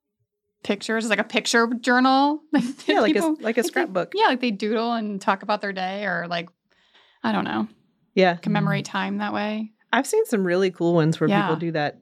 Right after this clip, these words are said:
Speaker 2: like, a, things that happened in the day with drawings and
Speaker 1: Yeah.
Speaker 2: news clippings and
Speaker 1: Oh, news clippings. Awesome.
Speaker 2: I mean,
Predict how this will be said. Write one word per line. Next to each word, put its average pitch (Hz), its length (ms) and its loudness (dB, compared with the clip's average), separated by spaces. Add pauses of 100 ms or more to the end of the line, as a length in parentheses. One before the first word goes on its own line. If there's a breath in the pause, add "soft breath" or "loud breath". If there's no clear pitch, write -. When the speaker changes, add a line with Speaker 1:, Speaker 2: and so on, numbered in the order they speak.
(140)
Speaker 2:
like, 160 180 -2
a, 147 160 -2 (1700)
things 165 200 4
that - 140 2
happened 165 320 0
in 151 80 -2
the 156 60 -2
day 151 360 -2
with 143 180 -6 (240)
drawings 160 600 0
and 139 260 -4 (140)
Speaker 1:
Yeah. 233 240 0
Speaker 2:
news 180 220 0
clippings 160 580 2
and 139 340 -2
Speaker 1:
Oh, 185 60 -4
news 175 220 -4
clippings. 185 380 -10
Awesome. - 400 -12
Speaker 2:
I 185 40 0
mean, 160 260 2